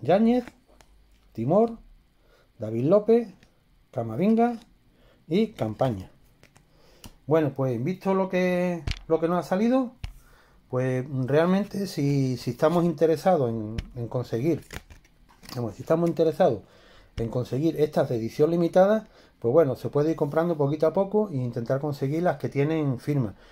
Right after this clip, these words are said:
Pero si realmente, bueno, queremos un poquito completar más el álbum, pues yo pienso que las de las cinco sobres le han ganado a la, en este caso, en esta ocasión,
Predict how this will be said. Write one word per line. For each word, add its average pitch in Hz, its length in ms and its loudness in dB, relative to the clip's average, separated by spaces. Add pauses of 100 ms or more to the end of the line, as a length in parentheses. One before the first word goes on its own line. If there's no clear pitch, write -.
(360)
Pero 135 280 4
si 131 200 -4
realmente, 180 1160 4 (140)
bueno, 160 340 0 (380)
queremos 143 320 0
un 156 100 0
poquito 151 460 -2 (400)
completar 120 420 0
más 151 160 0
el 156 100 2
álbum, 208 340 2 (480)
pues 123 260 0
yo 139 140 2
pienso 156 320 -2
que 143 260 4
las 123 280 0
de 123 520 -2
las 120 200 -6
cinco 165 320 -2
sobres 185 340 0
le 147 140 2
han 143 100 2
ganado 160 460 0
a 139 140 -2
la, 170 180 0
en 139 100 0
este 143 180 -2
caso, 185 360 2
en 131 160 -4
esta 143 160 2
ocasión, 165 420 0